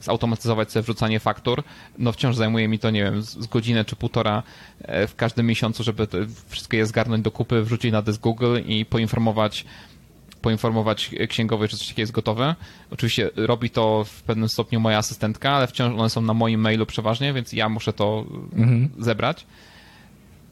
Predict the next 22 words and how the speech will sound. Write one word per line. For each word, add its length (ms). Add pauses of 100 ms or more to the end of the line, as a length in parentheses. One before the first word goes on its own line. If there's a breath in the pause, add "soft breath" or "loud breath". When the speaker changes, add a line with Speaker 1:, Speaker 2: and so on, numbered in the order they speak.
(880)
Speaker 1:
Więc, 200
e, 40 (280)
no, 120 (340)
świe-, 180 (100)
świetny 260
przykład 280
to 80
zacząć 260
z 20
tymi 140
konferencjami, 640
albo 260
właśnie 260
tworzyć 420
już 100
swój 180
wizerunek, 540
e, 240
eksperta 540
na 120
YouTubie, 680
LinkedIn, 600